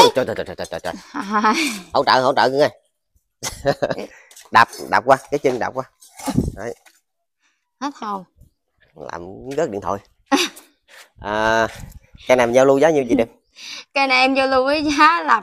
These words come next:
Speaker 2: bảy triệu rưỡi bao phí đến tận nhà cho anh chị mình luôn nha.
Speaker 1: Đây, cả nhà mình xem.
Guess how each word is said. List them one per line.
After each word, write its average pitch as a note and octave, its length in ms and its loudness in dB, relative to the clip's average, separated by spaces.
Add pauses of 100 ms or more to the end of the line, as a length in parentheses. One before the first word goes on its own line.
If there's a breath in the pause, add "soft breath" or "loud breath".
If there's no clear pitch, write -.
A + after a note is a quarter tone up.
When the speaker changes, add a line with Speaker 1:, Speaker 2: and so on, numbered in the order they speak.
Speaker 2:
bảy G3 220 2
triệu A3 180 2
rưỡi G3 240 2
bao B3 260 6
phí C4 200 -2
đến E4 160 -8
tận G3+ 160 -4
nhà G3 260 -6
cho A3 60 -4
anh A3+ 100 -6
chị F3 180 -10
mình F#3+ 200 -10
luôn G#3+ 180 -6
nha. B3 180 2 (300)
Speaker 1:
Đây, F#2 160 -2 (160)
cả - 60 -10
nhà G2 160 -2
mình F#2 140 -6
xem. G2 160 -4